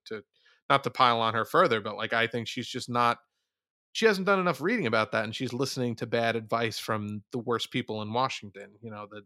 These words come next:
the Nancy Pelosi's of the world. So I think she's young. She's been there for fucking two months, which I think we forget a lot. And, uh, there's plenty of time for her to learn. I just hope she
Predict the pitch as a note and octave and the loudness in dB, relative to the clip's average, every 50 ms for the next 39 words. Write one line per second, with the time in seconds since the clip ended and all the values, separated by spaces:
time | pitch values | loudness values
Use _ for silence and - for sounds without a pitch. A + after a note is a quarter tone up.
0 | _ G#2+ A2 G#2+ G#2+ G#2+ - - G2 - - A#2+ A#2+ A#2+ - A2+ G2+ - A2 G#2+ | _ -16 -14 -12 -12 -12 -14 -18 -16 -12 -10 -8 -8 -8 -10 -12 -12 -12 -12 -12
1 | G#2+ G#2 G#2 G#2 G#2 G#2+ - - - A#2+ A2+ A2 A2+ - _ _ _ _ _ _ | -12 -12 -10 -10 -10 -12 -12 -12 -10 -8 -8 -8 -10 -12 _ _ _ _ _ _
2 | _ _ _ _ - D#3 E3+ D#3+ G3 F#3+ F3 D3+ - _ _ _ - - - C#3+ | _ _ _ _ 2 2 2 2 2 0 0 -2 -6 _ _ _ -6 -2 -2 -2
3 | B2 A2 G#2+ A#2+ A#2 A#2 B2 C3 C3+ A#2 - - B2+ A2 - C3 B2 B2 B2+ A#2+ | -2 0 0 2 4 4 4 2 0 -4 -4 -4 -6 -2 -2 -2 0 2 0 0
4 | - - - - - A#2 - A#2+ A2 G2 - D#3 D#3 C#3+ A#2 A2 A2 A2 - - | 0 -2 -4 -4 -4 -4 -2 -4 -8 -4 -4 -4 0 2 2 2 2 -2 -4 -8
5 | A#2 G#2 - A2+ A2 A2 A2 A2+ A2+ G#2 - - A#2 A2+ G#2+ G#2 G#2 G#2 G2+ G2+ | -8 -4 -2 -2 -2 -2 -2 -4 -6 -6 -6 -4 -2 -2 0 0 0 0 2 2
6 | G2+ G#2 - - _ _ _ _ _ _ _ _ _ _ _ D3 B2+ A#2 A#2 A2+ | 0 0 -2 -6 _ _ _ _ _ _ _ _ _ _ _ -2 -2 0 0 -2
7 | A2+ A2 A2 A2 - _ _ _ _ _ _ _ - B2 A2+ A2+ A2 G#2+ G#2 G#2 | -4 -6 -8 -10 -12 _ _ _ _ _ _ _ 0 2 4 4 4 4 2 0
8 | G#2 G#2+ - - _ _ _ _ C#3+ A#2 C3 B2+ A#2+ - - - C#3+ C#3 C3+ C3+ | -2 -4 -8 -12 _ _ _ _ 0 2 2 2 2 0 0 2 2 4 2 2
9 | B2+ - - B2 A#2+ A#2 A2 - - A2 A2 A2 A2 B2 B2+ A#2+ G#2+ G#2 G#2+ G#2+ | 0 0 2 2 2 2 2 0 0 0 0 0 2 2 2 2 2 0 0 -2
10 | G#2+ A2 - - A#2 G#2+ - - - A2+ A2 G#2 G#2 G#2 | -4 -4 0 0 0 0 -2 -4 -4 -4 -4 -4 -6 -10